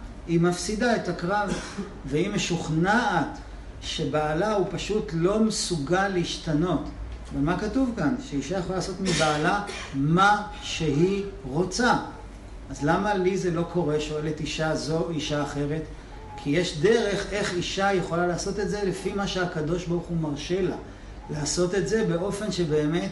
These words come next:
בעלה יקבל את זה. באופן אחר הוא לא יקבל את זה.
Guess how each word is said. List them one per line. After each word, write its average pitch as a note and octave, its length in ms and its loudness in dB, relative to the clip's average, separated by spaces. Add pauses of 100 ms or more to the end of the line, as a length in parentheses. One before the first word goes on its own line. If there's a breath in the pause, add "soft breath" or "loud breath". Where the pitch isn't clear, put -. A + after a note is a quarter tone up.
בעלה D#3 500 -2 (640)
יקבל F3 720 2
את C3+ 100 0
זה. C3+ 160 -4
באופן F3+ 400 -2
אחר A3 440 0 (500 loud breath)
הוא F3+ 140 4
לא A#3+ 200 4
יקבל F3 520 2
את A#2+ 100 -2
זה. A#2 100 -6